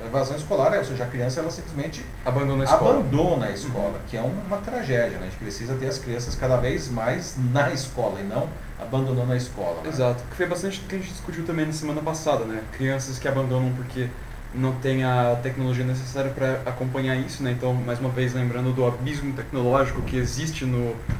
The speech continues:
Speaker 2: no nosso país, né? E as escolas não têm infraestrutura necessária também,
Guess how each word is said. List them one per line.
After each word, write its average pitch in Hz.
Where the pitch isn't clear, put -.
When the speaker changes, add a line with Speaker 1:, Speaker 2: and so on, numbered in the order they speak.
Speaker 2:
no 160
nosso 143
país, 143
né? 127
E 143
as 135
escolas 131
não 127
têm 127
infraestrutura 123
necessária 131
também, 127